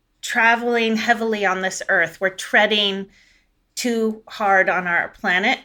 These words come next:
We, there are a lot more humans than there ever have been, or that I bet your grandparents and mine would have ever expected there would be. Uh, and we're, we're pushing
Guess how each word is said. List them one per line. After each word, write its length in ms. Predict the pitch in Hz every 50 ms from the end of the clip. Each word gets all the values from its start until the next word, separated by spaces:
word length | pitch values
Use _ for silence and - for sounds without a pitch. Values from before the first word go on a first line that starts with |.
| _ _
We, 240 | - 196 185 - -
there 240 | - - 190 180 180
are 60 | 175
a 80 | 175 170
lot 360 | 165 180 170 175 175 - -
more 300 | 190 190 190 185 185 190
humans 600 | 185 - 208 196 196 196 196 214 220 220 - - _ -
than 480 | 190 175 202 165 170 190 190 190 185
there 460 | 196 185 185 185 185 185 180 - - - -
ever 340 | - - - 185 196 185 185
have 260 | 180 190 170 185 185
been, 180 | 208 208 208 196
or 260 | 185 180 175 175 175
that 260 | 170 185 180 185 175 -
I 120 | - 180 175
bet 340 | 175 175 175 185 180 - - _ _ -
your 240 | 185 185 185 185
grandparents 640 | 180 180 214 185 190 190 185 - 196 180 175 180 -
and 160 | 202 180 180
mine 300 | 185 180 175 180 180 185
would 100 | 185 180
have 100 | 175 175
ever 220 | 175 175 175 175 180
expected 640 | 175 175 175 - - - 160 170 165 - 196 180 160
there 160 | 180 170 175
would 240 | 175 185 190 185 180
be. 240 | 214 208 226 226 - - - - - - - _ -
Uh, 280 | - 208 202 196 190 -
and 440 | - 185 202 196 196 196 208 202 196
we're, 380 | 202 208 202 202 202 196 196 196 _ _ 196 -
we're 480 | 214 208 214 208 208 208 196 202 - _ _ _
pushing 720 | - - - 254 247 - - 247 226 220 214 208 202 202